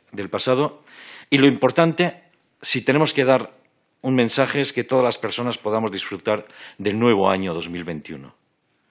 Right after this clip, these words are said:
aunque no podamos hacer fiestas juntos. Yo creo que tiene que ser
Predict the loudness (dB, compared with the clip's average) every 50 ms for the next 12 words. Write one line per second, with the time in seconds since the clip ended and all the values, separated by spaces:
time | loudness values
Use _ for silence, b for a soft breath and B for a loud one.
0 | b b b b b b b -4 -4 -4 -2 -2 0 0 0 2 2 2 2 0
1 | 0 -2 -4 -6 -6 -6 -8 -8 -8 -10 -10 -12 -14 -14 -14 -14 -14 -14 -10 -10
2 | -8 -6 -6 -6 -8 -8 -6 -4 -2 -2 -2 -2 0 0 0 0